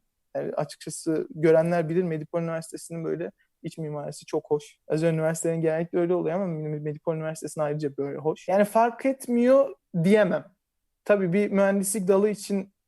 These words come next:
hani çok fark ediyor olabilir. Bir teknik üniversitesiyle işte bir Doğu ilinde okuduğunuz mühendislik fark edebilir. Ama tamamen gerçekten öğrencinin kendisini,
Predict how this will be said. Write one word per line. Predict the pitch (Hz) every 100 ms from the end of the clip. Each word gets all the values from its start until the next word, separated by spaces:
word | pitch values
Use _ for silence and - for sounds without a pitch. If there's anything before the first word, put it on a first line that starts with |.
| _ -
hani | 151 156 165
çok | 220 220
fark | 185 175
ediyor | 180 175
olabilir. | 170 170 165 170 190
Bir |
teknik | - 165 170 -
üniversitesiyle | 165 160 - 165 - 165 156
işte | - - 160 _ _ -
bir | 165
Doğu | 175 190
ilinde | 175 165 165
okuduğunuz | 160 156 160 160 156
mühendislik | 156 156 160 - 165 -
fark | 160 160
edebilir. | 156 165 160 233 _ _ _
Ama | 185 220 233
tamamen | 226 254 247 214
gerçekten | 220 220 208 226 220
öğrencinin | 196 190 180 208
kendisini, | 202 190 180 - 185 208